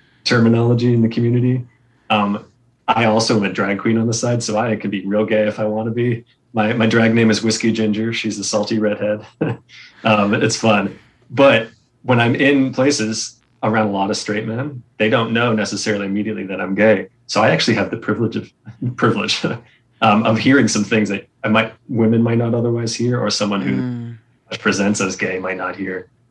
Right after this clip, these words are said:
Speaker 1: So it's, it's fascinating to me to have, like, a foot in both of those worlds,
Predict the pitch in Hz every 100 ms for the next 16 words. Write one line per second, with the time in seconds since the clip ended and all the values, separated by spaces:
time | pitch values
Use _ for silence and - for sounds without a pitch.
0 | _ - 120 98 - - - 123 - 110
1 | 127 123 110 101 95 - 107 95 95 95
2 | 90 - - 113 107 101 107 104 101 92
3 | 92 101 98 92 95 -